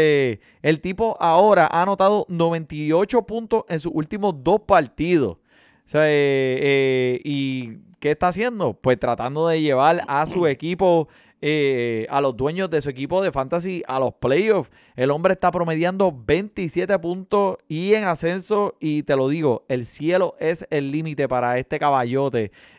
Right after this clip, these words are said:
eh, que es un todo estrella y lo seguirá haciendo por muchos años por venir. En realidad, ¿sabes? Cuando estamos hablando al principio de la temporada, que estamos hablando de los drafts y,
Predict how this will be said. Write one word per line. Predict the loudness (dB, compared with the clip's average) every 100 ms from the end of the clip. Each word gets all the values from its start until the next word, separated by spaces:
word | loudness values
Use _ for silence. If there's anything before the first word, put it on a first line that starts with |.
| _
eh, | -2 0 0 0 0 0 -2 -6 _ _
que | -2 2 4 4 2 0 -4
es |
un | -6 -8 -2
todo | 2 4 4
estrella | 0 -2 0 2 0
y | 2
lo | 0
seguirá | -2 -2 0
haciendo | -2 -4 -2
por | -4 -4
muchos | -8 -8 -8
años | -8 -4 -6 -2
por | -2 -2
venir. | -2 -2 -6 -8 -14 -20 -20 _ _ _ -14
En | -6 -2 2
realidad, | 2 6 4 4
¿sabes? | 2 2 2
Cuando | 0 -2 -4
estamos | -2 -2 0
hablando | 0 0 0
al | -2
principio | -4 -4 0 2
de | 2
la | 2
temporada, | 0 -2 2 2 2
que |
estamos | -4 -4 -2 -2
hablando | -2 0 0
de |
los | 2 0
drafts | 0 0 2 -2 -4 -8
y, | -8 -6